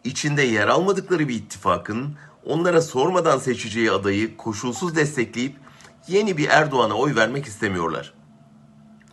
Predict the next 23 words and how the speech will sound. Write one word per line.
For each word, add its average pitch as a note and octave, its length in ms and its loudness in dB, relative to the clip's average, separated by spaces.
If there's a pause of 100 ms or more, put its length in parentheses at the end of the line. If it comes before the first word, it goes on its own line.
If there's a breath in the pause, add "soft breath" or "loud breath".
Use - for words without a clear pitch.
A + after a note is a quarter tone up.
(320 loud breath)
Şimdi C3 280 -8
soru D3+ 300 2
şu, C#3+ 360 0 (560 loud breath)
muhalefet D3 640 2 (380 soft breath)
sadece E3 600 2
seçim E3+ 400 -2
aritmetiğini C3+ 680 -2
değiştirmekle A#2+ 640 -4
kalmayıp B2+ 540 -2 (300 loud breath)
Türkiye'nin F3 580 -2
kangrenleşmiş C3+ 920 -2
Kürt D#3+ 280 -8
sorununda D#3 520 0
da B2 240 0 (220 loud breath)
yeni F#3 280 -4
bir F3+ 100 0
açılım B2+ 440 -2
şansı D3 340 -2
verecek A#2 440 -2
bu F3 80 -6
fırsatı D#3 480 -4
değerlendirecek B2 760 0
mi? A#2+ 320 -4